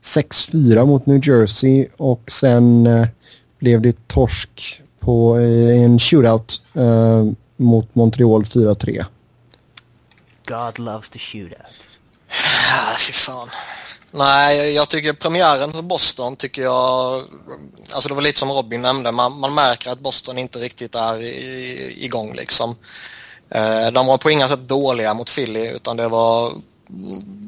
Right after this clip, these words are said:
Speaker 3: två hyggliga lag som möttes, liksom. Där, och där hade man trots allt jävligt oflyt med avgörande målet.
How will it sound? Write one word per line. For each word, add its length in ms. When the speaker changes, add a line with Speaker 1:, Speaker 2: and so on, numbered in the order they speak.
Speaker 3:
två 260
hyggliga 520
lag 360
som 140
möttes, 380
liksom. 360
Där, 120
och 80
där 140
hade 160
man 300
trots 180
allt 240
jävligt 380
oflyt 600
med 100
avgörande 500
målet. 560